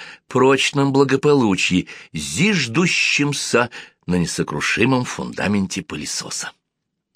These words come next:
«Отец Корнелии был еще хуже», — подхватил Пабло. «Он никогда не говорил правды. Один раз он взял у меня взаймы доллар.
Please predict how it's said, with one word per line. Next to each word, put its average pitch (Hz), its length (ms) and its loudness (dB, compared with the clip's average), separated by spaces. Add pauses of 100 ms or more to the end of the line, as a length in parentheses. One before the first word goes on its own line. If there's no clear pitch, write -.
(1120)
«Отец 165 600 2
Корнелии 202 640 2
был 214 220 4
еще 208 320 4
хуже», — 175 680 2 (200)
подхватил - 480 -2
Пабло. - 400 -4 (560)
«Он 220 340 6
никогда 208 840 2
не 87 180 4
говорил 117 440 4
правды. 71 580 2 (300)
Один 131 400 4
раз 123 240 4
он 123 160 4
взял 110 260 4
у 110 40 4
меня 117 260 4
взаймы 117 440 4
доллар. 92 560 4